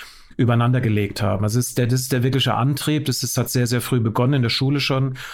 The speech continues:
eigentlich im Geschichtsunterricht. Es hat zu tun wirklich mit Familien, man kann also böse Zungen sagen, so eine Art von Familientherapie. Das kann man auch sagen, es ist eine Art von Familientherapie. Aber diese Familientherapie hat sehr, sehr viel zu tun, auch mit deutscher Geschichte. Also es ist der, der wirklich ehrliche Ursprung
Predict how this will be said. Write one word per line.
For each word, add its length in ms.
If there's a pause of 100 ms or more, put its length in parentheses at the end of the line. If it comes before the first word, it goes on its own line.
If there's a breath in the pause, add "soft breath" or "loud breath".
(260 loud breath)
eigentlich 200
im 60
Geschichtsunterricht. 1000
Es 160
hat 140
zu 80
tun 300
wirklich 200
mit 100
Familien, 600 (220 loud breath)
man 80
kann 100
also 220
böse 540
Zungen 260
sagen, 240
so 80
eine 80
Art 100
von 280 (440 loud breath)
Familientherapie. 840
Das 120
kann 120
man 100
auch 160
sagen, 240
es 80
ist 100
eine 80
Art 100
von 120
Familientherapie. 1000 (540 loud breath)
Aber 560
diese 180
Familientherapie 720
hat 80
sehr, 140
sehr 120
viel 160
zu 120
tun, 260
auch 100
mit 120
deutscher 260
Geschichte. 440
Also 180
es 120
ist 120
der, 120
der 340
wirklich 320
ehrliche 420
Ursprung 600